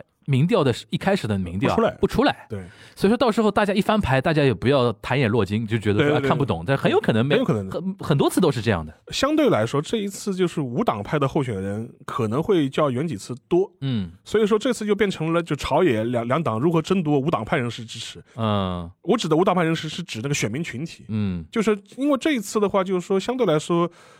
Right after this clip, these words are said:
Speaker 2: 呃，很多人他既不喜欢自民党，也不喜欢就是说是在野党。
Speaker 1: 在野党。
Speaker 2: 他觉得在野党你也，你也不成事。
Speaker 1: 对。
Speaker 2: 当年我们选过一次民主党，把我们坑，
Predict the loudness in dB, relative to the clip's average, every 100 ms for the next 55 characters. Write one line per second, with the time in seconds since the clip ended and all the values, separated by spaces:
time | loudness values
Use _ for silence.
0 | _ -8 -2 0 0 -2 0 2 2 0
1 | -2 0 0 0 0 -2 0 0 0 -2
2 | 0 0 0 0 -2 -2 0 2 2 0
3 | -2 -4 -4 -6 -2 0 0 -2 -2 -4
4 | -4 -8 -2 0 2 4 4 4 4 2
5 | 0 0 0 0 -4 -2 -4 -4 -2 0
6 | 2 4 4 2 2 2 2 0 0 0
7 | 0 -2 -2 -4